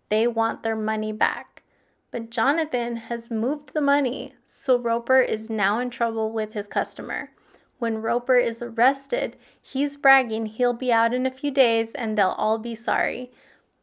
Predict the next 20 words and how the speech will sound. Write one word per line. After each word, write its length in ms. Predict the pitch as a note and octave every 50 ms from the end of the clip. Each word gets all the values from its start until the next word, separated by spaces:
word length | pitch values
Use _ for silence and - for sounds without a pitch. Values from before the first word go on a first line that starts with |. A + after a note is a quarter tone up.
| _ _
But 440 | - B3 C4 B3 A3+ A3 G#3 - - -
then 400 | C#4 A#3 G#3 A#3+ C4 C#4+ D4+ D#4
we 100 | D#4 D#4
see 320 | D4+ - - D4+ D4+ D4+
he's 300 | D4 D4 - D4+ D4 -
not 280 | D4+ D4 D4 D#4 F#4+ - _ _ -
actually 460 | A#3 A3 A#3 A3+ - - - C4+ C4
going 300 | A#3 A#3 B3+ B3+ C4 C4
with 160 | C4+ C#4+ C#4+
the 60 | - C#4+
police, 580 | - - D#4 D4+ D#4 D#4 D#4+ D#4+ - - - _ _ _ _ _ _ _ _ _ -
and 200 | B3 A3+ A3 G#3+
the 120 | A3 G#3+
sweet 500 | - - - - - - A3+ A#3+ B3+ -
revenge 760 | - C4+ C4+ B3 C4 C4 C4 B3+ C4 C4 C4 C4 - - - - - _ _ _ _
is 280 | - A3+ A3+ A3+ A3+ -
complete. 840 | - - A#3+ A#3 A3+ A3+ - - - - _ _ - - - - - - _ _ _ _ _ _ _ _ _ _ _ _ _ _ _ _ _ _ _ _ _ _ _
In 160 | A#3+ A#3 B3+ C#4
the 80 | D#4+
book, 420 | D4 D4+ D#4+ D4 B3+ A3+ A3+ -